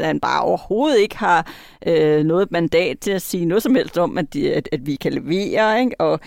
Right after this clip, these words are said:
øh, vi har, havde også en situation, også i forhold til Rusland, hvor han møder den udenrigs-, øh, den, øh, russiske udenrigs- udenrigsminister Sergej Lavrov, som, altså, hvor det kører helt af sporet, hvor Lavrov bare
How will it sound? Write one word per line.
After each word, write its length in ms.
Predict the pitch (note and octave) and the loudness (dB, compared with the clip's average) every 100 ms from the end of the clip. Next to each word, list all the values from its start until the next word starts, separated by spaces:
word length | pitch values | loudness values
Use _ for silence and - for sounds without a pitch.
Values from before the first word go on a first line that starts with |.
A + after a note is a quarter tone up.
| - - _ - | -20 -20 _ 0
øh, 360 | D#3+ D3+ C#3+ | 2 2 0
vi 60 | - | -2
har, 380 | F3 E3+ - F#3 | -2 0 0 2
havde 180 | G3+ G#3+ | 2 0
også 180 | A3+ A#3+ | 0 -2
en 40 | |
situation, 680 | - G3 E3+ - A3+ - - - _ | -2 -4 -4 -4 -4 -4 -12 -16 _
også 280 | - F#3+ F#3+ | 0 0 0
i 40 | B3+ | -4
forhold 220 | F#3 - | -4 -4
til 120 | F#3 | -6
Rusland, 440 | - F#3+ - G3 - - - | -4 -4 -4 -6 -8 -18 -6
hvor 100 | F3 | -2
han 200 | E3+ D3+ | 0 2
møder 280 | D#3+ F#3 | 2 2
den 100 | A3 | 2
udenrigs-, 400 | G3 A3 A3+ - - | 0 0 -2 -6 -8
øh, 320 | F3 E3 E3 | -4 -2 -2
den, 220 | F3 D#3 | 0 0
øh, 140 | D3+ C#3 | 0 -2
russiske 380 | E3+ G3 - F3+ | -4 -6 -6 -4
udenrigs- 420 | A3 G#3+ - - _ _ _ _ - | -2 -2 -6 -18 _ _ _ _ -2
udenrigsminister 480 | F#3+ F#3 E3 - E3 | 0 2 0 -2 -4
Sergej 380 | - D#3+ D3 | -2 -4 -2
Lavrov, 400 | D3 D#3 F3+ A3 A3+ | 0 0 0 -2 -4
som, 400 | - F3+ F3 - - | -2 -2 -2 -8 -8
altså, 180 | F3+ - | -8 -4
hvor 140 | F3 | -2
det 140 | E3+ - | -2 -2
kører 180 | F#3+ F3 | -2 0
helt 260 | A3 B3+ | 0 0
af 80 | C4 | -2
sporet, 380 | - A3+ - A#3+ | 0 -2 0 0
hvor 160 | F#3+ | 0
Lavrov 480 | D3+ B2 C3 G3 A3 - | 0 -2 -4 -2 -2 -2
bare 240 | G3 G3+ | -2 -2